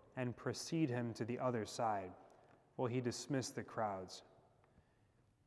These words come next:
After doing so, he went up on the mountain by himself to pray. When it was evening, he was there alone. Meanwhile, the boat, already a few miles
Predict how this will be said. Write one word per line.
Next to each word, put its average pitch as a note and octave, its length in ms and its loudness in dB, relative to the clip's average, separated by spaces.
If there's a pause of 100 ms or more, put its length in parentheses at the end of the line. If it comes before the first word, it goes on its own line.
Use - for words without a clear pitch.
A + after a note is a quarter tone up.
After C#3+ 280 6
doing D3 340 8
so, A#2 300 2
he A2+ 140 0
went B2+ 200 4
up B2+ 160 4
on B2+ 140 6
the A#2+ 60 2
mountain A#2+ 580 2
by A2+ 180 6
himself A2 560 0
to G#2+ 100 -8
pray. A2 440 -2 (1300)
When D3 140 6
it C#3+ 40 8
was C3 200 6
evening, D#3+ 460 6
he A#2+ 140 0
was A#2+ 160 0
there A#2+ 200 4
alone. A2+ 440 2 (1160)
Meanwhile, A#2 640 6
the G#2+ 100 0
boat, A#2 420 6 (500)
already C3 460 8
a A#2 60 6
few D#3+ 320 2
miles C3 520 4